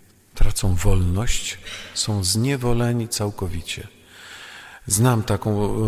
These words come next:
e, tak-, taki przypadek konkretny, gdzie rzeczywiście ktoś naprawdę powiedział: „Tak bardzo kocham pieniądze”,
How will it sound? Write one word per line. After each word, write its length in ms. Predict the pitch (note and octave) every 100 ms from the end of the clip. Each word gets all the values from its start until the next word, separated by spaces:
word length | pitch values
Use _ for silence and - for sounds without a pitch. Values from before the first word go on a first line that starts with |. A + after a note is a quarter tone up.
| G#2+
e, 40 |
tak-, 280 | G#2 A2+ G#2+ A2+ G#2
taki 240 | - G#2+ A2+
przypadek 500 | - - A#2+ G#2+ G#2
konkretny, 640 | - G#2 A2+ A#2+ - C3
gdzie 260 | G#2+ G#2+ G2
rzeczywiście 600 | F#2+ - C#3 A2+ - -
ktoś 420 | - - A2 - - - - -
naprawdę 540 | G#2 - A#2+ B2 B2
powiedział: 500 | - G2+ G2+ G#2 G#2
„Tak 280 | G#2 G#2 F#2
bardzo 420 | F#2+ C#3 C3+ B2+
kocham 380 | - B2 A#2 G#2+
pieniądze”, 520 | A#2 G#2+ G#2+ A#2 C3